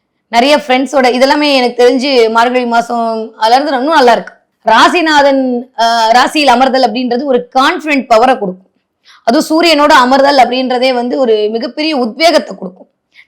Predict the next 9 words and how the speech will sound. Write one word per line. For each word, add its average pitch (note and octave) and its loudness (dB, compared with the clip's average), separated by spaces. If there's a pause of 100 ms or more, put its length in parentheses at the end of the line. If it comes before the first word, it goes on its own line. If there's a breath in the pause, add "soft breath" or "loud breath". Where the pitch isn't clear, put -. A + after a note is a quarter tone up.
(120)
தலைமைத்துவத்தை C#4 0
கொடுக்கும். F#3 -12
உங்க A3+ -4
பேச்சுக்கு C#4+ -2
ஒரு B3 2
நாலு A3+ -2
பேர் C4+ -4
மரியாதை B3 0
சொல்லுவாங்க. F#3 -6